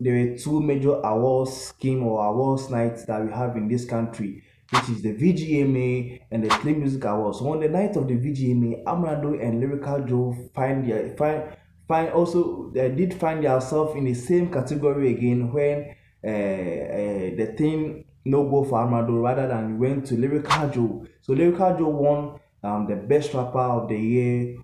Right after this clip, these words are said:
on V G M A, uh, at V G M A Music Awards. And Amrado went to congratulate him, and yeah, everything was cool, everything was fine until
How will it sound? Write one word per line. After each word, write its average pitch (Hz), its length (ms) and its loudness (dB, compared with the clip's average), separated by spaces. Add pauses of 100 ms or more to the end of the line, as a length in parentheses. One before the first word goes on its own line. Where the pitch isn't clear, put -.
(160)
on 98 340 -4
V 147 140 0
G 139 220 2
M 107 260 2
A, 98 40 -4
uh, 98 300 -6
at - 140 -16
V 151 160 0
G 151 140 0
M 131 120 2
A 127 60 0
Music 113 400 -2
Awards. 113 520 -2 (360)
And 104 520 -2
Amrado 131 380 2
went 113 240 0
to - 60 -10
congratulate 104 720 -6
him, 101 260 -4
and 80 440 -8
yeah, 92 220 -8
everything 107 400 -4
was 90 260 -6
cool, 107 300 -4
everything 95 400 -6
was - 280 -10 (140)
fine 104 480 -4 (340)
until 123 760 0